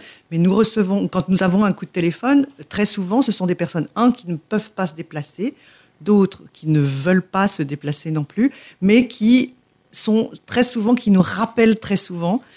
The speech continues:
et qui appellent aussi d'autres associations et qui ont besoin de ce contact quotidien, quelquefois, avec, euh, les personnes. Ça,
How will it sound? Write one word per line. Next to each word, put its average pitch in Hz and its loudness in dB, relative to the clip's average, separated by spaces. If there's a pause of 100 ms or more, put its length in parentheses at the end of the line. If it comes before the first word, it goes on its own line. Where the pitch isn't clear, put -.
(340)
et 175 4
qui - -8
appellent 180 0
aussi 185 2
d'autres 170 -2
associations 156 -8
et 202 -4
qui - -8
ont 190 2
besoin 214 4
de 240 4
ce 214 0
contact 196 -2
quotidien, 208 -2
quelquefois, 185 -4
avec, 170 -6
euh, 156 -4 (280)
les 165 -10
personnes. 196 -2
Ça, 156 -2